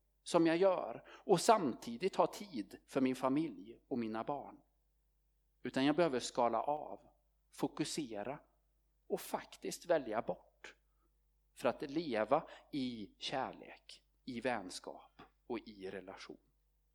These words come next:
I veckan så släpptes det också en ny skiva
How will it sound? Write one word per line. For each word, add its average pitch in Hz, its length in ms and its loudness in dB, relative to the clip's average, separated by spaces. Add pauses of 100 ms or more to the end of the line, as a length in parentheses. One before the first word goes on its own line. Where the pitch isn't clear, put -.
(3250)
I 180 100 6
veckan 220 560 8
så 208 180 4
släpptes 185 500 4
det 180 80 6
också - 280 4
en 151 300 8
ny 117 320 0
skiva 165 600 -4